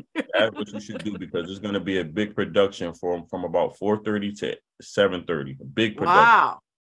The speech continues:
Speaker 1: So I'm, I'm, I'm fascinated by that, the, the, the tribute to Black music.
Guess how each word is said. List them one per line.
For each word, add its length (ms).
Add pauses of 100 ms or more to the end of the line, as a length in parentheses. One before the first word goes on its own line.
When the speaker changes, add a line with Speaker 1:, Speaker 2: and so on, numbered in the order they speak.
(100)
Speaker 1:
So 260
I'm, 200 (100)
I'm, 220 (100)
I'm 180
fascinated 600
by 180
that, 220
the, 120 (140)
the, 280
the 120
tribute 360
to 100
Black 300
music. 400